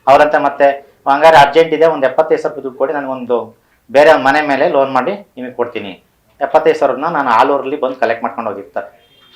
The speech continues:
ಆಲ್ ಓವರ್ ಕೆ ಬಿ ಹತ್ರ ಬಂದು ಕಲೆಕ್ಟ್ ಮಾಡ್ಕೊಂಡು ಹೋಗಿರ್ತಾರೆ ಕಾರಲ್ಲಿ, ಇನ್ನೋವಾ ಕಾರಲ್ಲಿ ಬಂದು. ಆಮೇಲೆ ನಾನು ಮಾಡಿದೆ, ಎಪ್ಪತ್ತೈದು ಸಾವಿರ ಕೊಟ್ಟ ಮೇಲೆ, ಆ, ಆಮೇಲೆ ಅಂದ್ರು ಒಂದ್ ಸ್ವಲ್ಪ ಮನೇನ ಸ್ವಲ್ಪ ಕ-, ಕಿತ್ತೋಗಿದೆ, ಅದು ಕ್ಲೀನ್ ಮಾಡ್ಬೇಕು,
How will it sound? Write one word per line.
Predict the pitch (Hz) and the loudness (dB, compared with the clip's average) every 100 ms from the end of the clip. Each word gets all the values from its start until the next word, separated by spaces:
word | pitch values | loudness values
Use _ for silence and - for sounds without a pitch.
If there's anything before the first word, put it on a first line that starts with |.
| - - | -12 -4
ಆಲ್ | 117 | -2
ಓವರ್ | 117 110 - | -2 -6 -4
ಕೆ | 123 | -4
ಬಿ | 123 113 | 0 -2
ಹತ್ರ | 123 | -2
ಬಂದು | 135 123 | -6 -4
ಕಲೆಕ್ಟ್ | 113 110 | -4 -4
ಮಾಡ್ಕೊಂಡು | 110 110 117 | -8 -8 -6
ಹೋಗಿರ್ತಾರೆ | 107 - 92 - _ _ _ _ | -6 -8 -10 -10 _ _ _ _
ಕಾರಲ್ಲಿ, | 110 113 107 | 0 0 -2
ಇನ್ನೋವಾ | 110 113 | -8 -4
ಕಾರಲ್ಲಿ | 110 104 98 | -2 -2 -6
ಬಂದು. | 101 175 196 _ _ _ - | -6 -8 -8 _ _ _ 2
ಆಮೇಲೆ | 160 208 196 | 2 4 -2
ನಾನು | 180 | -2
ಮಾಡಿದೆ, | 175 170 190 170 - _ | -2 0 2 0 -4 _
ಎಪ್ಪತ್ತೈದು | - 180 180 185 | -2 -2 0 -2
ಸಾವಿರ | 170 165 | -2 -6
ಕೊಟ್ಟ | 160 - | -8 -8
ಮೇಲೆ, | 156 160 151 151 - _ _ _ | -4 0 0 -2 -12 _ _ _
ಆ, | 143 135 | 2 4
ಆಮೇಲೆ | 185 185 | 2 0
ಅಂದ್ರು | 180 190 | 0 -2
ಒಂದ್ | 175 | 0
ಸ್ವಲ್ಪ | 170 170 156 | -2 -4 -2
ಮನೇನ | 147 175 180 190 165 156 156 _ _ _ _ _ | 0 0 -2 -2 -2 -4 -10 _ _ _ _ _
ಸ್ವಲ್ಪ | 143 135 - | -8 -6 -2
ಕ-, | 131 123 | -2 -2
ಕಿತ್ತೋಗಿದೆ, | - 170 156 147 | 0 0 2 0
ಅದು | 156 | -2
ಕ್ಲೀನ್ | - 151 170 | -6 -8 -2
ಮಾಡ್ಬೇಕು, | 156 143 127 175 - | 0 0 -2 -4 -8